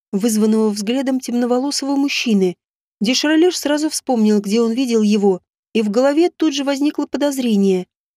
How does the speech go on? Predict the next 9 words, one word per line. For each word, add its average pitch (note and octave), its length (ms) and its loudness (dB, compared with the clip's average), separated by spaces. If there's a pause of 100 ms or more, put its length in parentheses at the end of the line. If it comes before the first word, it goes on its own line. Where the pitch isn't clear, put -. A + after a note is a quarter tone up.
(160)
что - 260 -2
к - 80 -20
появлению B3 640 0
этого B3+ 280 -2
смертника A3+ 720 -2 (500)
приложил D4+ 580 2
руку E4 240 0
король D4 380 0
Дорин. G3+ 440 2